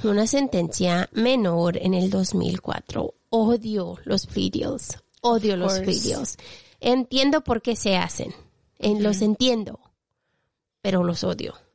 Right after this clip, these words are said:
Speaker 2: No, yo sé. Pues el ocho de junio del dos mil cuatro, Shelley apareció en corte para su juicio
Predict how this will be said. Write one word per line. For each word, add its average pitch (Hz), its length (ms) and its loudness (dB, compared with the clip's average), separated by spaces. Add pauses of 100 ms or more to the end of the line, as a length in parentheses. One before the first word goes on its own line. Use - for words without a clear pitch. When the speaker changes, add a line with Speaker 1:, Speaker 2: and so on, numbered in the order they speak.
(300)
Speaker 2:
No, 220 300 -2
yo 202 160 0
sé. - 280 -4 (540)
Pues 269 220 0
el 285 120 2
ocho 302 240 2
de 302 140 4
junio 262 300 2
del 240 160 2
dos 202 180 0
mil 208 220 2
cuatro, 226 480 0
Shelley 240 580 2
apareció 233 540 2
en 285 100 2
corte 226 440 0
para 208 260 0
su 196 160 -2
juicio 233 560 0